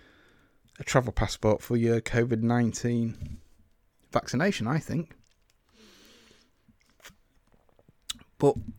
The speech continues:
we're not gonna talk about covid nineteen. I just want you to all have a happy Christmas.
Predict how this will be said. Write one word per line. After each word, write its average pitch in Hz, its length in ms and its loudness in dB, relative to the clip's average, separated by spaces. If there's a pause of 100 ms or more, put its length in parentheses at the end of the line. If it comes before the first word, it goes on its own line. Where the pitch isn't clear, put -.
(120)
we're 139 100 2
not 139 100 4
gonna 127 140 4
talk 117 240 2
about 110 180 0
covid 110 240 0
nineteen. 113 420 0
I 110 40 -2
just 117 120 -6
want 92 140 -6
you 104 80 -8
to - 140 0
all 131 160 4
have 123 140 -2
a 107 60 -2
happy - 220 -6
Christmas. - 580 -4